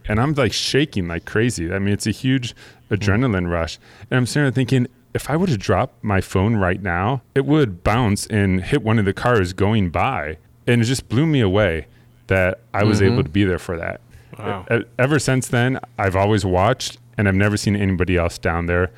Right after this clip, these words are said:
Speaker 1: other than, uh, there were, there was one time where there were, like, a few pit crew people, uh, over there against the side, but it just blew me away. So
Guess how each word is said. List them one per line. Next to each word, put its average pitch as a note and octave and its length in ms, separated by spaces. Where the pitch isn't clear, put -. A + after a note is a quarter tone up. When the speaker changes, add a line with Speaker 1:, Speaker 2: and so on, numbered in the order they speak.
Speaker 1:
other G2 220
than, F#2 640
uh, F2+ 220
there F#2 120
were, F2+ 320
there G#2 100
was F2+ 140
one F2+ 160
time F#2+ 160
where F2 80
there E2+ 120
were, E2+ 100
like, E2 180
a F2+ 80
few F2+ 360
pit - 280
crew E2+ 160
people, D#2+ 460
uh, F2+ 80
over F2+ 220
there E2+ 120
against E2 280
the F2+ 80
side, D#2+ 340
but F2+ 180
it A2+ 80
just A#2+ 220
blew A2+ 160
me F#2+ 120
away. D#2 360
So G2 280